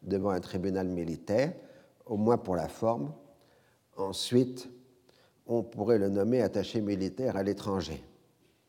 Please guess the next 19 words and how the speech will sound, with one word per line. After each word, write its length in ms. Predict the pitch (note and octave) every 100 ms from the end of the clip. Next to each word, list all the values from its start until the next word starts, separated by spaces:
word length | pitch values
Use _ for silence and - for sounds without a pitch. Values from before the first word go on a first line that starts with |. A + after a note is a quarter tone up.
| _ _ _ _ _ _ _ -
Begin 420 | F#2 F#2+ F#2+ A#2+
lui 280 | G#2 F#2+ F2
répond 400 | F2 E2 B2 B2
qu'il 180 | G2
n'est 140 | F2+ -
absolument 460 | G#2 - G#2 G2+
pas 160 | G2 F2
question 400 | F2 F#2 - G2+
que 60 | -
les 180 | D#2+
Israéliens 500 | E2+ - F#2+ F2+ F#2
abandonnent 680 | E2 E2 E2 F2+ E2 D#2+ C2+
Sanradad 760 | - D#2+ D2+ C#2+ D#2 G#2+ D3 E3+ - - - _
et 160 | G2+ G#2
reprend 360 | E2+ F#2+ - A2+
la 120 | F#2+
menace, 520 | F2+ D#2+ D#2+ - -
je 100 | D2+
cite, « 420 | - A2+ A#2 -